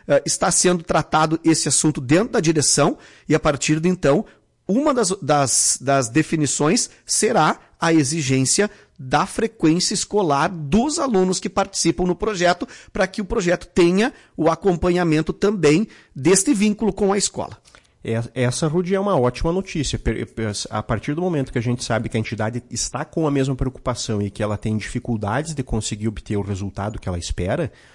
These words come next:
Speaker 2: a gente tem que buscar a entidade e oferecer as ferramentas pra que ela consiga, é, é, promover, desenvolver essa ação, né? Então, eu concordo com isso que você colocaste, que foi uma colocação do Davidson,
Speaker 1: Sim.
Speaker 2: né? É, realmente, é,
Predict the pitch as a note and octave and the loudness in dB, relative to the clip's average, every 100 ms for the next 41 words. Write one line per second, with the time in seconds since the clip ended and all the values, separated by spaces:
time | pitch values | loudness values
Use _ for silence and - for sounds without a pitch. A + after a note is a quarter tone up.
0 | _ - G#2+ A2 A2+ A#2+ A#2 A2+ - G#2+ | _ -6 -2 -2 -2 -4 -6 -8 -6 -6
1 | A2+ B2+ A2+ G#2+ B2 D#3 D3 - C3+ D3 | -4 -4 -4 -4 -4 -4 -6 -4 -4 -4
2 | C#3 A#2 A2 B2+ D#3+ - - B2+ C3+ - | -4 -2 -2 -2 -4 -4 -4 -2 -4 -2
3 | E3+ D#3 - C3+ F3 - - - - - | -4 -4 -4 -2 -4 -6 -20 -20 -8 -2
4 | A2 G#2+ - B2 - C3+ D3 C3+ B2+ G3 | 0 -2 -2 -4 0 2 2 0 0 -2
5 | D#3 C#3+ C3 B2+ A#2 G3+ D#3+ - G2+ - | -2 -2 2 0 2 0 -2 -4 -6 -4
6 | G2+ F2+ F2 C#3+ - - - - A#2 A2 | -4 -4 -4 -6 -8 -20 -20 -10 -6 -2
7 | A#2+ C#3 F#3 C3 G#2 - - D3+ - C#3 | 0 0 0 -2 -4 -14 -2 -2 0 -4
8 | F3 F#3+ F#3 F#3 - G3 F#3 F#3 - D3+ | -4 -8 -6 -6 -6 -6 -6 -4 -2 -2
9 | - C3+ - E3 - E3+ E3+ E3+ E3 E3 | -2 -4 -4 -10 -6 -4 -2 -2 -2 -4
10 | D#3+ E3 F#3 D#3 A#2 F#2 F#2 B2 A#2 - | -4 -4 -4 -2 -2 -4 -2 0 0 -6
11 | - - _ A2 G2+ G2+ - - G#2+ A#2+ | -20 -20 _ -4 -2 -2 -4 -8 -4 -2
12 | G3 D#3 C3+ - - A2+ G#2+ G#2+ | 0 -2 -4 -8 -8 -6 -4 -4